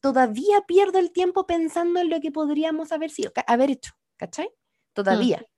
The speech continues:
Speaker 1: Toda-, todavía no puedo salir de ahí en un cien por ciento, pero lo lograré. <laughs> Pero,
Speaker 2: Está bien.
Speaker 1: eh, es un poco que tiene que ver con mi proceso nomás, porque es más lento.
Speaker 2: Está bien.
Speaker 1: Yo
Speaker 2: Lo que
Speaker 1: sé.
Speaker 2: pasa, pasa lo, bueno,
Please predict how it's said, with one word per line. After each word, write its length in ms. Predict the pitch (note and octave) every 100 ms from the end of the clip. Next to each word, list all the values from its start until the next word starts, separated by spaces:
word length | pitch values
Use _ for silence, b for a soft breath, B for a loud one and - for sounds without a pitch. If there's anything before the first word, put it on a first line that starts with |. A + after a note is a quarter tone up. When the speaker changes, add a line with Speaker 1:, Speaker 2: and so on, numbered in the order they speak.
| _ _ _ -
Speaker 1:
Toda-, 300 | G#3 G3+ F#3
todavía 380 | A3+ A3 A3 D4
no 220 | D#4+ C4
puedo 200 | C#4 F4
salir 300 | F#4 F4+ F4+
de 60 | D#4+
ahí 180 | D#4+ F4+
en 80 | E4+
un 120 | D4+
cien 180 | D#4 D4
por 120 | D4
ciento, 480 | B3+ A#3+ A#3 G#4 -
pero 180 | F#3 D#3
lo 100 | C#3+
lograré. 460 | C3+ C3+ B2+ D#3+ - B B -
<laughs> 800 | - A3+ - G#3+ - - - -
Pero, 220 | G#3+ G3+
Speaker 2:
Está 100 | G3
bien. 280 | F#3+ F#3 F3+ F3 - - _ _ -
Speaker 1:
eh, 420 | - G3+ F#3 F3+ - A3
es 60 |
un 180 | C4 D4+
poco 200 | D4 D4+
que 100 | D#4
tiene 240 | C#4+ C#4+ D4
que 80 |
ver 120 | D4 D#4
con 100 | D#4+
mi 80 |
proceso 360 | E4 D#4+ F4+ C#4+
nomás, 260 | F3+ D3+ D3+
porque 240 | E3 -
es 60 | F3+
más 140 | F3
lento. 340 | D#3+ - - _ _ _ _ _ _ _ _ _ _ _ _ _ _ _ _ _ _
Speaker 2:
Está 180 | - B3
bien. 260 | C#4+ E4+ - B B B
Speaker 1:
Yo 80 | G#3+ A#3
Speaker 2:
Lo 60 |
que 80 | B3
Speaker 1:
sé. 40 |
Speaker 2:
pasa, 300 | C4 D4 E4+
pasa 240 | D#4+ D#4+ E4
lo, 220 | E4 G#3+
bueno, 300 | G3 G#3+ A3